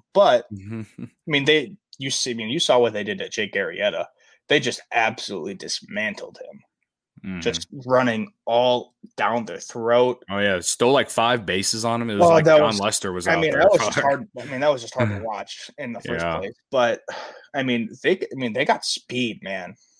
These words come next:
Speaker 1: I mean,
Speaker 2: Mm-hmm.
Speaker 1: even Jorge Alfaro, their catcher, can fly for a catcher. I mean,
Speaker 2: Yeah.
Speaker 1: you think Contreras is fast for a catcher. He's right there with them. So,
Speaker 2: Right.
Speaker 1: I mean, th-, those guys can do it in, in different ways. And just like, just like you said, you know, they got pitchers that you never heard of,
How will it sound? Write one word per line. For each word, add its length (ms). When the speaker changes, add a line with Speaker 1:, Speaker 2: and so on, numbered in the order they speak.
Speaker 1:
I 100
mean, 40
Speaker 2:
Mm-hmm. 100
Speaker 1:
even 160
Jorge 380
Alfaro, 520
their 120
catcher, 440
can 140
fly 380
for 200
a 80
catcher. 520
I 100
mean, 100
Speaker 2:
Yeah. 80
Speaker 1:
you 60
think 140
Contreras 480
is 100
fast 240
for 100
a 60
catcher. 320
He's 180
right 160
there 200
with 160
them. 240
So, 220
Speaker 2:
Right. 120
Speaker 1:
I 60
mean, 160
th-, 480
those 220
guys 240
can 180
do 200
it 60
in, 160
in 160
different 320
ways. 400
And 240
just 160
like, 180
just 200
like 140
you 60
said, 440
you 100
know, 100
they 100
got 240
pitchers 320
that 80
you 100
never 200
heard 200
of, 140